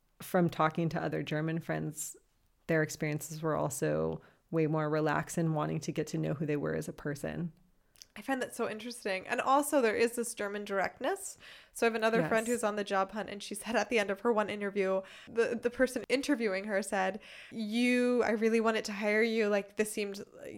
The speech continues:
Speaker 2: you seem like such a good personality, but you just don't think logically, so it's not gonna work for this
Speaker 1: <laughs>
Speaker 2: position." And
Speaker 1: And
Speaker 2: she
Speaker 1: they don't mean to be mean by that
Speaker 2: No.
Speaker 1: either. So don't take it offensively.
Speaker 2: No.
Speaker 1: It's not a mean thing.
Speaker 2: And you can also, so some of the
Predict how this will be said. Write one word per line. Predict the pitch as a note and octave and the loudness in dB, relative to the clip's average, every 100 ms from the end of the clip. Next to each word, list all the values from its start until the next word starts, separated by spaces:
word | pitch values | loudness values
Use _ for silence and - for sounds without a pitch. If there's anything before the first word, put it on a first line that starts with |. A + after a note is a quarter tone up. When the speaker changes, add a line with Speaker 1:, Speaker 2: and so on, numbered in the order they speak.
| - | -8
Speaker 2:
you | G#3+ | -6
seem | - G#3+ | -2 0
like | G#3+ | 0
such | - A3 | -2 0
a | |
good | A3 A3 | 0 0
personality, | A3 - F#3+ F#3+ G#3 A3+ | -2 0 2 4 4 2
but | A3+ G3+ | 2 0
you | A3 | -2
just | A#3 | -2
don't | - G3+ | -2 -2
think | A3 G3+ | -2 0
logically, | F#3 F3+ G#3+ G#3 | 2 2 0 -2
so | F#3 G#3 | 0 -2
it's | - | -2
not | G3 F3+ | -2 -2
gonna | F#3+ | 0
work | F3 F3+ | -2 -2
for | - | -2
this | F#3 E3+ | 2 2
Speaker 1:
<laughs> | G#3 | 2
Speaker 2:
position." | F#3+ F3+ - F#3+ G#3+ | -2 -2 -2 -4 -6
And | - A3 | -6 4
Speaker 1:
And | A#3+ | 8
Speaker 2:
she | |
Speaker 1:
they | B3 C4 | 10 12
don't | B3+ C#4+ | 10 10
mean | C4 A3 | 6 4
to | A3 | 4
be | G#3 F#3+ | 4 4
mean | D#3+ D#3+ D#3 | 4 4 4
by | D3+ C#3+ | 6 6
that | D3+ A#3 | 6 6
Speaker 2:
No. | C#4+ | 4
Speaker 1:
either. | - E3 | 4 2
So | - F3+ | 4 4
don't | G3 F#3+ F#3+ | 6 6 6
take | F3+ E3 | 2 4
it | D#3+ | 4
offensively. | D#3 - D#3 D3+ D#3 C#3 D3 | 2 2 2 2 -2 -2 2
Speaker 2:
No. | D3 | 2
Speaker 1:
It's | D3+ - | 2 0
not | E3 | 0
a | D#3+ | 2
mean | D3+ D3 | 0 -2
thing. | D3+ - - D#3+ - - - | -4 -6 -4 -6 -8 -14 4
Speaker 2:
And | C#4 D#4+ | 6 6
you | E4 | 4
can | E4 C4 | 2 4
also, | C4+ C4+ | 4 2
so | C4 B3+ | 2 0
some | B3+ C4+ | 2 -2
of | B3+ | 4
the | A3+ | 2